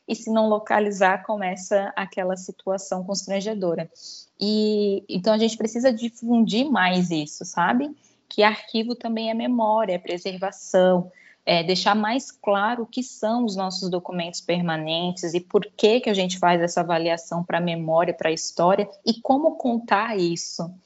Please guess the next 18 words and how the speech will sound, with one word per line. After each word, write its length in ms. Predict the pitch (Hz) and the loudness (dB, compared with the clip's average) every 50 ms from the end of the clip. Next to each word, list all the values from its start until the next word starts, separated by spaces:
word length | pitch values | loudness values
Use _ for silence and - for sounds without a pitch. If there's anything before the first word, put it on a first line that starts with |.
| _ _ _ _ _ - | _ _ _ _ _ 0
Talvez 420 | 180 180 - 180 196 220 - - | 0 2 2 2 2 2 0 0
faltem 360 | - 202 208 208 208 - 226 | 0 2 2 2 0 0 -2
iniciativas 1080 | 214 208 208 - - 196 185 185 185 185 - - 190 214 220 208 196 185 185 - - _ _ _ _ _ _ _ _ _ _ - - - | -2 -4 -4 -4 0 0 0 0 -2 -4 -2 0 0 2 2 0 0 -2 -2 -6 -12 _ _ _ _ _ _ _ _ _ _ -8 -4 0
nossas 560 | 202 214 220 277 370 - - - 359 220 - | 4 6 6 4 4 0 -2 -2 -2 -2 -2
mesmo 440 | 196 190 208 240 262 247 220 208 202 | -2 -2 0 0 0 0 -2 -2 -2
de 240 | 180 208 220 - - | -2 -2 -4 -4 -2
compartilhar, 1000 | - - 294 - - 359 339 311 - - - 233 202 185 175 170 160 - 185 185 - | 0 0 0 2 0 -2 -2 -2 -4 -6 -6 -4 0 0 2 2 0 -2 -4 -8 -8
né? 280 | 170 170 175 196 247 285 - _ - - - _ _ | -4 -2 -2 -2 -2 -4 -8 _ -20 -20 -20 _ _
Fazer 360 | - - 190 180 170 196 226 | -2 0 0 2 2 0 -2
produtos, 920 | 220 - 233 220 208 180 - 208 226 240 233 233 - - 180 175 175 - - | -2 -2 -2 -2 -2 -2 -2 -2 -2 -2 -4 -4 -2 -2 -2 -2 -4 -6 -8
é, 120 | - 180 175 | -6 -4 -4
projetos 920 | 175 - 202 202 196 180 175 185 175 190 214 254 233 - - 202 185 - | -4 -2 0 0 0 0 0 2 4 4 4 4 2 -2 -6 -6 -6 -6
com 180 | - 190 180 | -6 -6 -4
esses 260 | 175 175 180 - 180 175 | -4 -4 -4 -6 -6 -4
materiais, 760 | 175 165 175 - 170 151 160 160 165 185 226 254 226 - - | -4 -4 -2 -2 -2 -2 0 0 0 0 -2 -2 -4 -6 -8
quando 240 | - 180 175 170 175 | -8 -8 -8 -8 -8
cabe, 580 | - - - 165 185 226 240 226 202 170 - | -6 -4 -2 -2 0 -2 -2 -4 -4 -4 -4
né? 300 | - 165 170 208 285 - | -4 -4 -4 -4 -4 -4